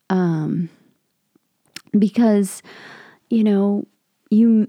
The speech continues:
it, it may be that you've been, uh, using the same approach for a long time without realizing it. And so they're just expecting you <laughs> to show up in a certain way. And so they've got their,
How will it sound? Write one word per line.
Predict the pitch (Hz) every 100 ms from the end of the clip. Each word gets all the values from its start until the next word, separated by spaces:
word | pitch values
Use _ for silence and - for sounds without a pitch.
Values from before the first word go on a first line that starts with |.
| -
it, | 214 - 208
it | 202
may | 214 254
be | 240 202 185
that | 196 -
you've | 196 196 175
been, | 202 190 180 180 175 - _ 170
uh, | 165 160 - - - -
using | 214 208 208 185
the | 180
same | - 185 185
approach | 170 - - 170 - -
for | - 170
a | 165
long | 170 165 156 -
time | - - 180 - - _
without | 190 196 - -
realizing | 170 - - - -
it. | 185 - _ 190
And | 185
so | - - 185 180 175 170 175
they're | 196
just | 185 190 -
expecting | 160 - - 156 156 - 180 190
you | 196 208 214 - 208
<laughs> | - 220 -
to | 208
show | - 196 185
up | 180 196
in | 190
a |
certain | 190 185 175 190
way. | 180 180 196 214 - -
And | 202
so | 202 196
they've | 190 175
got | 180 160 -
their, | 175 170